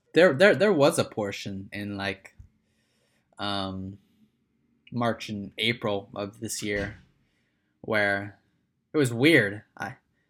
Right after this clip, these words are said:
my s-, my sleep, I, I, like, slept so much during that time, which I guess was, was, uh, sort of to be expected because what, what else can you do? Not, not, not much really. <laughs> And so I would,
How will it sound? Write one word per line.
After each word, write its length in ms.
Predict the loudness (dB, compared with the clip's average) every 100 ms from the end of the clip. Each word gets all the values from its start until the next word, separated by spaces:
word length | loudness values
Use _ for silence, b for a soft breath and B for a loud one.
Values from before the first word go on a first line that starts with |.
| _ _
my 80 | -4
s-, 200 | -4 -2
my 100 | -2
sleep, 400 | -2 -2 -4 -6 -4
I, 120 | 0 4
I, 100 | 4
like, 140 | 2
slept 420 | -2 2 2 2
so 420 | -2 -4 -2 -2
much 460 | -2 -2 -4 -8 -18 -6
during 240 | -2 0
that 160 | -2 -6
time, 300 | -6 -6 -4
which 220 | -4 -2
I 80 | -2
guess 280 | -2 -4 -4
was, 320 | -4 -4 -12 _ _ _ _ _ _ _ _ _ _ -8
was, 260 | -4 -2
uh, 240 | -2 -2 -6 _ B B B B
sort 260 | 0 4 4
of 60 | 2
to 80 |
be 120 | 0 0
expected 600 | 0 0 2 0 -4 -8
because 360 | -4 -4 -4
what, 240 | -2 -2 -2
what 380 | -6 0 4
else 220 | 6 4 0
can 160 | -6
you 100 | -6
do? 300 | -6 -8 -8 -12 -16 -6
Not, 300 | -4 -4 -4
not, 240 | -4 -4
not 200 | -4 -4
much 260 | -2 -4 -6
really. 320 | -14 -14 -18 -10
<laughs> 840 | -6 -4 -6 -8 -18 -20 -20 -20 -10
And 160 | -8 -4
so 360 | -2 -2 -4 _ b b b
I 140 | 2 4
would, 220 | 4 0